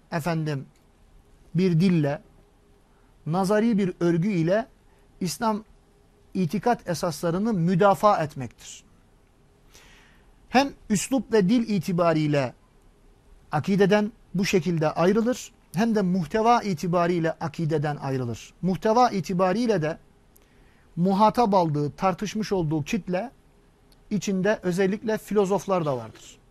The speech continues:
Şeyde ise akide eserlerinde filozoflar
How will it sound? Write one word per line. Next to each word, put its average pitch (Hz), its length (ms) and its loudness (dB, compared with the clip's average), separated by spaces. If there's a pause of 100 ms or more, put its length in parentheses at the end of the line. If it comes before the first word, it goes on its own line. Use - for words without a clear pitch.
(1120)
Şeyde 170 380 2
ise 190 360 -2 (720)
akide 196 520 0
eserlerinde 180 800 -2 (120)
filozoflar 196 800 -2